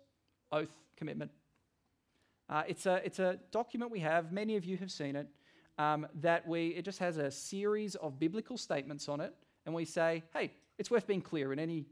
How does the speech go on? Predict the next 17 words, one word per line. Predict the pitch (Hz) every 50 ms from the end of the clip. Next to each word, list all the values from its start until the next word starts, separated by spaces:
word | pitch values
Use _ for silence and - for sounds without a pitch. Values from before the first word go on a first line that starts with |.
| - -
good | 170 160 139
relationship, | 143 143 143 135 131 - 135 - - 127 - -
right? | 151 156 156 156
Here's | - 196 180 165
our | 147
expectations | 143 - - - 202 - - 123 123 - 127 123
of | 135 123
one | 139 135 135
another. | 131 147 170 190 190 185 - - - - - _ _ _ _ _
Here's | - 240 233 185
the | 190
statements | 170 - - 170 165 - 143 139 -
we're | 170 160
agreeing | 139 - 139 135 131 131 131
to | - 139 131
together." | 131 123 127 123 113 110 - - _ _ _ _ _ _ _ _ _ _ _ _ _ _ - - _ _ _ _
And | 165 165 170 170